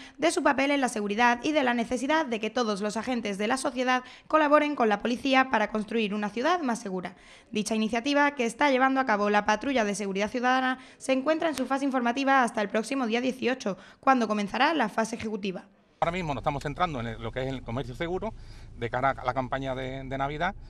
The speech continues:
Speaker 2: y lo que hacemos es, ahora mismo, pues, digamos, instalamos en la fase informativa al, al comercio, al ciudadano en general, eh, en qué consiste este plan, que es un incremento de la presencia policial en todas las zonas de mayor actividad comercial,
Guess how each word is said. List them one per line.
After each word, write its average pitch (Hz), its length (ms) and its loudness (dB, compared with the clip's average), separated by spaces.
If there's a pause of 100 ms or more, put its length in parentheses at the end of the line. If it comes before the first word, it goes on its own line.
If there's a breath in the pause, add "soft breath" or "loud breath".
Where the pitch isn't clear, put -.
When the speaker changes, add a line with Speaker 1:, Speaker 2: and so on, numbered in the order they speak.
(340 loud breath)
Speaker 2:
y 123 400 -2
lo 113 140 -6
que 120 60 -6
hacemos 131 380 -4
es, 135 220 -4
ahora 131 160 -2
mismo, 139 320 -6
pues, 131 400 -6 (160)
digamos, 127 240 -6
instalamos 131 460 -4
en 113 60 -6
la 110 60 -10
fase 147 360 -6
informativa 143 680 -6 (540 loud breath)
al, 131 600 0
al 123 160 -4
comercio, 175 400 -2
al - 80 -4
ciudadano 131 400 -4
en 123 40 -10
general, 165 280 -6 (840 loud breath)
eh, 131 340 -2
en 117 120 -6
qué 147 100 -2
consiste 147 440 -4
este 160 140 -6
plan, 180 320 -2 (120)
que 123 240 -6
es 127 40 -12 (120)
un 131 120 -6
incremento 123 460 -6
de 107 60 -6
la 113 80 -4
presencia 120 360 -8
policial 127 400 -4 (460 loud breath)
en 113 140 -6
todas 131 200 0
las 117 120 -2
zonas 143 260 -2
de 113 80 -4
mayor 117 220 -2
actividad 131 320 -4
comercial, 147 480 -6